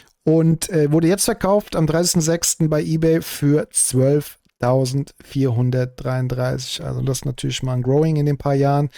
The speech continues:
ist aber auch eine ge-, sehr, sehr coole Karte. Und The Cup ist das High-End-Set im Eishockey. Und dann haben wir noch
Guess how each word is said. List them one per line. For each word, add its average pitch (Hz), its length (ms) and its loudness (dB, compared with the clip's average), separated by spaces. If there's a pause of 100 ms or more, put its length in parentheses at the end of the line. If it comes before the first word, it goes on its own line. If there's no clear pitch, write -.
ist - 100 -8
aber 135 140 0
auch 127 80 -2
eine 131 100 -2
ge-, 127 300 0
sehr, 135 160 -2
sehr 131 140 -2
coole 135 260 -4
Karte. 127 320 -6
Und 127 80 -2
The 127 80 -4
Cup - 300 -6
ist - 320 -4
das - 400 0 (540)
High-End-Set 135 680 -2
im 139 180 -4
Eishockey. 139 560 -2
Und 123 60 -2
dann 165 120 2
haben 240 60 2
wir 226 80 2
noch 226 300 -2